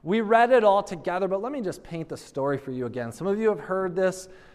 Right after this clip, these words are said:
but it's good, it's good to hear it again. Let me tell you the story. On that, uh, on that,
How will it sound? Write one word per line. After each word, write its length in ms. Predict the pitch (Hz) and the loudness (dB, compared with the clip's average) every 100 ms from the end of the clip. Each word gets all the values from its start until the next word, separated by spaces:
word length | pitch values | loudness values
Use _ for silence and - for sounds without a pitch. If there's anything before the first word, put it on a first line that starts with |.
| _ | _
but 160 | 165 170 | 0 0
it's 140 | 165 | 0
good, 280 | 180 180 180 190 | 0 -2 -2 -10
it's 160 | 147 | -10
good 220 | - 185 165 | -2 -2 -2
to 60 | |
hear 300 | 160 - 160 | -10 -4 -2
it 80 | 147 | -2
again. 240 | 123 135 | -2 -6
Let 80 | 139 | -4
me 60 | 180 | -6
tell 260 | - 180 | -6 -4
you 120 | 165 131 | -2 -4
the 80 | |
story. 560 | 117 - 120 117 104 98 - - _ _ _ _ _ _ _ _ _ _ _ | -8 -10 -6 -4 -6 -12 -18 -20 _ _ _ _ _ _ _ _ _ _ _
On 220 | 196 240 | 2 4
that, 320 | 240 220 - | 4 2 2
uh, 400 | 202 180 160 147 - - | 4 4 4 0 -4 -6
on 120 | 180 | -2
that, 400 | 208 202 185 - | 0 0 -4 -12